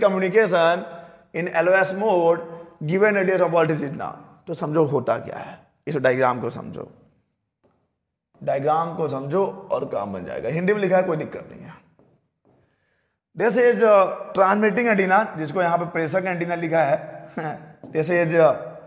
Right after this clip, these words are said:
transmitting antenna and this is receiver antenna। तो अभी आपने देखा है कि ये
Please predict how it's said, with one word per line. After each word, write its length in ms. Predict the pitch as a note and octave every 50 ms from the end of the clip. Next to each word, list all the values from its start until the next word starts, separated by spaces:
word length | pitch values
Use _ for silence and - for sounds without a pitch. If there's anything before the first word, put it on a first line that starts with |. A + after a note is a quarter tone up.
| - - _ _ _ _ _ _ _ _ _ _ F3+
transmitting 400 | F3 E3+ F#3 G3 G3 F3+ G#3+ A3+
antenna 300 | A3+ G#3+ G#3+ A3 A3+ A#3 A#3+ B3+ - - - - - - - -
and 160 | - D3 D#3 D#3
this 180 | F3+ F#3 E3+ F#3 F#3
is 200 | F3+ E3+ D#3 D#3+ D3+ C3 - - - - - - D3+ D3+
receiver 340 | E3 E3 D3 G3+ G#3 G3+ G#3+ G3+ F3+
antenna। 340 | E3 D3+ C#3+ C#3 C3 C3 D3 - - - - - - - - _ _ _ _ _ _ _ _ -
तो 40 |
अभी 260 | - - F#3+ G#3 B3+ C4+
आपने 180 | C4+ C4+ C4+ B3
देखा 260 | A#3+ A#3 A3+ B3 B3
है 100 | B3+ B3+
कि 100 | G#3 A#3+
ये 340 | A#3+ B3+ C4 B3+ - -